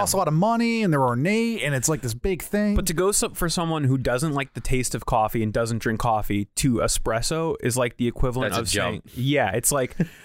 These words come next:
Speaker 2: "Oh, you don't eat fish sticks? Have you tried raw oysters?" Like,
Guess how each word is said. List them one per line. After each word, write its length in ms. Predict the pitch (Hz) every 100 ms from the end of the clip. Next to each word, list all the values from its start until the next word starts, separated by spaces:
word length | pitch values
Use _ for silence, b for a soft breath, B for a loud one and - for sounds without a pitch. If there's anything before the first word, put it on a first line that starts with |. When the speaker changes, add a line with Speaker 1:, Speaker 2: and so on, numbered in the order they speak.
| B B
Speaker 2:
"Oh, 220 | 185 175 139
you 220 | 135 165
don't 200 | 185 180
eat 140 | 170 -
fish 260 | 151 147
sticks? 380 | - 185 190 -
Have 120 | 156 131
you 60 |
tried 360 | 117 165 147 139
raw 260 | 139 135
oysters?" 720 | 127 135 170 214 214 220 - - -
Like, 180 | - 131